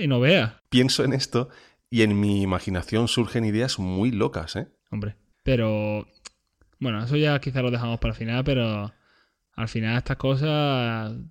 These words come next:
Speaker 1: tan mágicas y tan
Speaker 2: Bueno,
Speaker 1: inexplicables.
Speaker 2: bueno,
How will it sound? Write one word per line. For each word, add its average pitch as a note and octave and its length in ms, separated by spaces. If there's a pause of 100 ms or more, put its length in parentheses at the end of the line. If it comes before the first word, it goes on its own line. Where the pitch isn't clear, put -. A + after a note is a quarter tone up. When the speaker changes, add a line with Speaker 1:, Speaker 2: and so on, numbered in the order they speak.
Speaker 1:
tan B2 1080
mágicas B2 600
y G#2+ 60
tan A#2 680
Speaker 2:
Bueno, A2 540
Speaker 1:
inexplicables. A2+ 240
Speaker 2:
bueno, A2 420